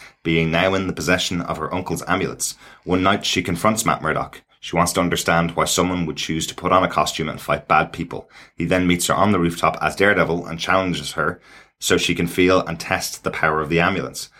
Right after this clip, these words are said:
After that, when the rumor is out about Daredevil's identity, she realizes the F B I director wants to bury Murdoch instead of bringing him to justice, but she wouldn't play ball with this idea, so she gets fired and eventually becomes the White Tiger. And this is where we stand in Jessica Jones.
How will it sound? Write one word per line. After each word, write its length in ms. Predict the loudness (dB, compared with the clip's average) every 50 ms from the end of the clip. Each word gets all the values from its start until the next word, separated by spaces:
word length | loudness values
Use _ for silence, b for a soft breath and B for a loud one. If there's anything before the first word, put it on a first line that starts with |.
| b b b b b
After 260 | 0 0 0 0 0 2
that, 280 | 2 2 2 2 -2 -4
when 100 | -4 -2
the 80 | 0
rumor 240 | 0 2 4 4 4
is 120 | 2 2
out 280 | 2 0 0 -2 -6 -8 -10 -10
about 300 | -8 -6 -6 -4 0 2
Daredevil's 400 | 2 4 4 4 2 2 0 -2
identity, 500 | 0 0 0 -2 -2 -4 -6 -6 -4 -4
she 160 | -4 -4 -2
realizes 600 | 0 2 4 4 4 4 2 0 -2 -6 -8 -4
the 140 | -2 0 0
F 140 | 0 0
B 120 | 0 0 0
I 100 | 0 0
director 360 | 0 0 -2 0 0 -2 -4
wants 220 | -4 -4 -6 -8 -8
to 80 | -4
bury 280 | 0 2 4 4 4 4
Murdoch 440 | 2 -2 -4 -4 -4 -6 -8 -12 -18 B B B B -12
instead 260 | -10 -4 0 2 2
of 120 | 2 2 2
bringing 280 | 2 2 2 2 2
him 100 | 0 -2 -6
to 60 | -4
justice, 520 | -2 0 0 0 -2 -2 -4 -4 -6 -8 b b b b b b -10
but 120 | -6 -2
she 140 | -2 0 0
wouldn't 260 | 2 0 0 0 0
play 140 | 0 0 2
ball 280 | 2 4 4 4 2
with 140 | 0 -2 -4
this 160 | -6 -6 -4
idea, 340 | -4 -2 0 2 2 2 2
so 140 | 0 -2 -4
she 140 | -4 -2 -2
gets 180 | -4 -4 -4
fired 380 | -2 2 2 4 4 4 2 0 0
and 120 | -2 0
eventually 340 | 0 0 0 -2 -2 -2 -2
becomes 480 | -2 -2 -4 -4 -6 -4 -4 -6 -6 -8 -10
the 240 | -12 -8 -4 -4 -2
White 300 | -2 0 -2 -2 -2 -2
Tiger. 520 | -2 2 4 4 4 4 2 0 -2 -4 B B B B B B B
And 180 | -2 -2 0 2
this 180 | 0 0 0
is 140 | -2 -2 0
where 100 | 2 4
we 80 | 4 4
stand 320 | 2 2 0 0 0 0
in 80 | -2 -2
Jessica 320 | -2 -2 -2 -2 -2 -2
Jones. 460 | -2 0 0 0 0 -2 -4 -8 -10